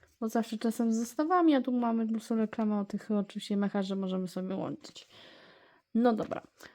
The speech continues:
to jest oczywiście wszystko, no to sobie odłożymy oczywiście, e, naszą oczywiście, e, instrukcję, oczywiście elementy dodatkowe, ja to sobie, sobie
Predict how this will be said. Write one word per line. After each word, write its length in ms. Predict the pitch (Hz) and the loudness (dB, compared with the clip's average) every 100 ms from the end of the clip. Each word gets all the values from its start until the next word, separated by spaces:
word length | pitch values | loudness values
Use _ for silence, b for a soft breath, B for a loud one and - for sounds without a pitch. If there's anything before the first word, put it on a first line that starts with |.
| _ | _
to 100 | 294 | -2
jest 140 | 294 | 0
oczywiście 380 | 269 240 - 254 | 0 -2 -2 0
wszystko, 360 | - 196 - 220 | 0 -2 -2 -2
no 120 | 214 | -2
to 100 | 214 | -6
sobie 300 | - 214 214 - | -8 -6 -6 -4
odłożymy 560 | 220 226 220 226 220 | -2 0 0 0 0
oczywiście, 600 | 208 - 208 208 - 202 185 b b b b b b _ | -2 -4 -4 -4 -2 -2 -2 b b b b b b _
e, 60 | 208 | -2
naszą 460 | 208 202 208 208 | 0 0 -2 -2
oczywiście, 480 | 196 - - 214 196 - _ - b b b b b b b b _ _ _ - | -4 -6 -2 0 0 -4 _ -20 b b b b b b b b _ _ _ -2
e, 60 | 196 190 190 185 185 _ _ - 285 - _ | 0 2 2 0 -2 _ _ -16 -16 -16 _
instrukcję, 720 | 277 277 - 269 262 - 233 | 8 8 8 6 6 2 2
oczywiście 360 | 220 220 - 226 | 0 -4 -2 0
elementy 440 | 220 220 214 214 | 2 2 2 0
dodatkowe, 480 | 202 202 202 214 202 | 2 2 0 -2 -2
ja 60 | |
to 140 | 190 196 | -2 -4
sobie, 320 | - 202 196 | -6 -4 -4
sobie 360 | - 202 202 | -4 -2 -2